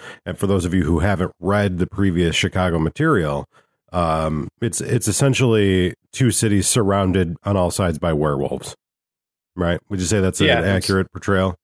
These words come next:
Speaker 2: That's more than accurate. That's been the meta plot forever.
Speaker 1: Right. So
Speaker 2: And
Speaker 1: w-, what they
Speaker 2: before
Speaker 1: do
Speaker 2: you go looking
Speaker 1: go, go
Speaker 2: for
Speaker 1: ahead.
Speaker 2: werewolf fans, they never tell you why or who the werewolves are, just that they're plot.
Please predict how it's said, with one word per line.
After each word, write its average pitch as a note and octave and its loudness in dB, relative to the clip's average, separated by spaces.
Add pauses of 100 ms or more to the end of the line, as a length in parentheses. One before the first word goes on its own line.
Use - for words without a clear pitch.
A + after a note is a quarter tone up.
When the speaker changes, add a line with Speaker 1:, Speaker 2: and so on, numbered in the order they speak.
(480)
Speaker 2:
That's C3+ -4
more D3 2
than B2 2
accurate. A#2+ 2
That's A#2 2
been A2+ -4
the G#2+ 0
meta A#2 0
plot A#2 -2
forever. A2 -8 (120)
Speaker 1:
Right. D#2+ -4 (1000)
So G#2+ 0
Speaker 2:
And D3 2
Speaker 1:
w-, - -2
what B2+ 2
they A#2+ 0
Speaker 2:
before D#3+ 4
Speaker 1:
do - 4
Speaker 2:
you - 4
go - 4
looking C#3+ 2
Speaker 1:
go, G#2 -2
go F#2 -8
Speaker 2:
for - -6
Speaker 1:
ahead. A#2+ 2
Speaker 2:
werewolf B2+ 2
fans, A2 -2 (380)
they B2 -4
never B2+ 2
tell B2+ 2
you A2+ 4
why A2 2 (200)
or B2+ -4
who A#2+ 4
the G#2+ 0
werewolves G#2+ 0
are, F2 -6 (800)
just B2 0
that C3 0
they're A#2 2
plot. - 0